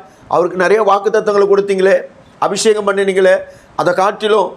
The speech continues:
அவர் மேல ஒரு கிருபை வச்சீங்களே, அந்த கிருபைகளை கொஞ்சம் நினைத்தருளும்." தேவன் என் மேலும்,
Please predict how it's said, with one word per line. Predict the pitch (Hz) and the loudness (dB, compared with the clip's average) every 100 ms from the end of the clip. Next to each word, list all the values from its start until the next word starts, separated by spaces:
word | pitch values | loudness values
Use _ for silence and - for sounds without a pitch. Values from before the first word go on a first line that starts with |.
| - | -4
அவர் | 160 175 | -2 0
மேல | 175 226 | 0 2
ஒரு | 220 208 | 2 2
கிருபை | 202 202 240 220 | 0 0 2 2
வச்சீங்களே, | 202 202 185 175 | 0 -2 0 2
அந்த | 156 160 | 0 -2
கிருபைகளை | - 208 233 220 202 175 - - - _ - | -2 0 2 0 0 -2 -8 -16 -20 _ -4
கொஞ்சம் | 135 143 | -2 -2
நினைத்தருளும்." | 151 151 147 131 117 - - | -2 -2 0 -2 -2 -8 -2
தேவன் | 170 220 233 226 190 - - - - - - - - - - - - - - - - - - - | 2 2 2 -2 -6 -14 -20 -20 -20 -20 -20 -20 -20 -20 -20 -20 -20 -20 -20 -20 -20 -20 -20 -4
என் | 156 190 | 0 2
மேலும், | 202 208 208 196 - | 2 2 2 0 -4